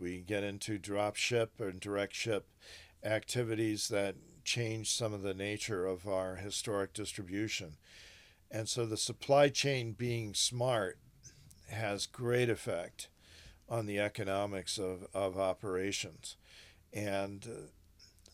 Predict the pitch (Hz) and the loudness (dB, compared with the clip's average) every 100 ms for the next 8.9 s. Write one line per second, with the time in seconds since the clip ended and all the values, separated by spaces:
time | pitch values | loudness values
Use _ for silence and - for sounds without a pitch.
0 | - - 120 110 113 110 110 110 95 - | -20 -6 -2 0 2 2 0 -2 -2 -2
1 | 107 98 85 71 - - - - - 101 | -2 -4 -6 -10 -18 -20 -20 -18 -10 -8
2 | 101 104 107 113 101 - 110 104 110 104 | -4 -2 -2 -2 -2 -2 0 0 2 2
3 | 101 95 - - - 110 98 101 101 98 | 0 -4 -10 -16 -4 -2 -2 -2 -2 0
4 | 98 98 95 - 104 95 90 90 - - | 2 2 0 -4 -2 0 0 -4 -16 -20
5 | - - - - - 101 92 98 98 98 | -20 -20 -20 -20 -8 -6 -4 -4 -6 -6
6 | - 98 - 131 113 123 101 95 104 110 | -4 0 4 4 4 2 -2 -4 -2 -2
7 | 113 95 87 87 - 101 98 - 101 95 | -2 -6 -8 -6 -2 0 -2 -2 -2 2
8 | 101 107 104 98 - - 107 95 92 | 2 4 4 2 0 0 0 0 -2